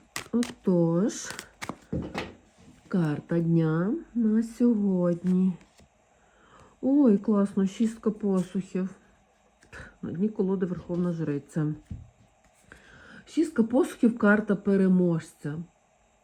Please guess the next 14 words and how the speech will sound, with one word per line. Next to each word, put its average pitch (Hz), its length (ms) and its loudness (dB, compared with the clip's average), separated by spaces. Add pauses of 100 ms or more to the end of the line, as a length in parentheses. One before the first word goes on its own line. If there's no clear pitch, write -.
(600)
Це 196 400 2 (1300)
або 185 220 0
ви 196 180 4
чого, 208 300 2
щось 220 400 0
втілите, 196 720 6 (640)
або 202 200 2
це 226 160 0
от 247 180 2
таке 226 240 2
буде 214 280 4
у 208 60 4
вас 214 400 -2
відчуття, 175 1040 0